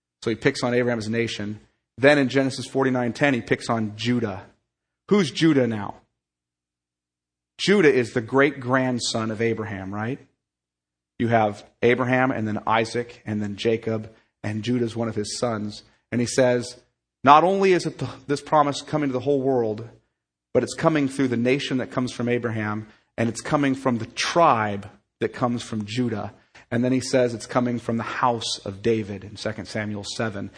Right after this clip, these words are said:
It gets even smaller. So it goes from world to nation to tribe to house. And then it comes down to man, one man, Jesus Christ. That's how you see the Old Testament unfold, coming to its fulfillment in Christ.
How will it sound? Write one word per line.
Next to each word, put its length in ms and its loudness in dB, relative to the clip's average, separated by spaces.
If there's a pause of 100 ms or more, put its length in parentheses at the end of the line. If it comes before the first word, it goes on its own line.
(120)
It 60 -20
gets 180 0
even 140 2
smaller. 500 4
So 160 2
it 60 0
goes 120 2
from 200 -2
world 440 4 (500)
to 100 2
nation 540 4 (180)
to 100 -4
tribe 580 8 (300)
to 120 0
house. 400 4 (480)
And 180 6
then 160 8
it 120 0
comes 260 2
down 260 4
to 140 0
man, 540 0 (100)
one 380 4
man, 420 0 (240)
Jesus 640 -2 (100)
Christ. 720 -8 (1160)
That's 120 -4
how 80 0
you 140 2
see 460 0
the 160 2
Old 260 0
Testament 500 -4
unfold, 720 -4 (720)
coming 300 2
to 120 -8
its 120 -10
fulfillment 440 -8
in 80 -12
Christ. 640 -12